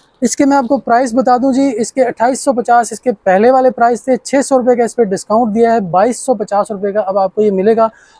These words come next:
और stock जो है ये देख लें आप, ये आठ या नौ piece होंगे, इससे ज़्यादा नहीं होंगे। ये बार बार, अ, जो भी चीज़ दिखाऊंगा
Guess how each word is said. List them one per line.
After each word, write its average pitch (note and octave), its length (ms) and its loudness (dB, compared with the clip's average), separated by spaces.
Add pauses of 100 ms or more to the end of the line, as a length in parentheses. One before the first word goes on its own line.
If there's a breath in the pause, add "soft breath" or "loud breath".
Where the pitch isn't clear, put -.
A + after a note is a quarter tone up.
और A#3+ 200 2
stock B3 420 0
जो A#3 140 2
है A#3 180 2
ये A3+ 100 2
देख G3+ 200 0
लें G3+ 100 0
आप, E3+ 140 -2 (1600)
ये A#3 160 2 (140)
आठ B3 300 2
या C4 140 4
नौ A#3 240 4
piece B3 280 -2
होंगे, A#3 220 0
इससे A3 300 -6
ज़्यादा G3 240 0
नहीं F#3+ 160 -2
होंगे। D#3+ 200 -4 (680 loud breath)
ये A#3+ 120 2
बार A#3+ 240 2
बार, C4+ 200 2
अ, A3+ 540 2
जो G#3 220 2
भी B3 100 2
चीज़ B3+ 240 2
दिखाऊंगा A#3 480 2